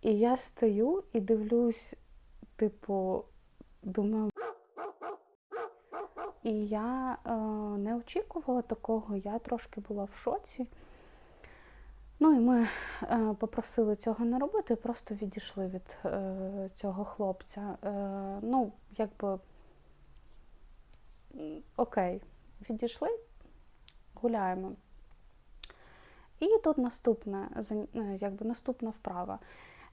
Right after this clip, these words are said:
Е, Тор загалом під час цього заняття, він скоріше адаптувався. Він гуляв, там, ми могли його посадити, там, ну, зробити те, що ми робили, але нам сказали: «Просто спостерігайте».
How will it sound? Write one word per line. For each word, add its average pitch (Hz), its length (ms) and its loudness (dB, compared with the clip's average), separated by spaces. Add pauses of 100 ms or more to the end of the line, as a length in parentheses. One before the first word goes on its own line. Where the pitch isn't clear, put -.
Е, 220 460 2 (260)
Тор 302 240 8 (260)
загалом 247 680 2
під 240 140 -4
час 226 260 -6
цього 226 260 -4
заняття, 311 420 -2
він 285 240 0
скоріше - 480 -2
адаптувався. 220 720 -2
Він 392 140 0
гуляв, 247 520 0
там, 226 180 -4
ми 320 100 2
могли 247 300 4
його 220 140 2
посадити, 453 640 0
там, 277 180 -2
ну, 311 440 2
зробити 285 420 4
те, 269 140 0
що 277 160 -4
ми 277 120 0
робили, 415 400 2
але 302 180 4
нам 294 160 6
сказали: 320 400 -2 (120)
«Просто 480 360 4
спостерігайте». 226 920 -4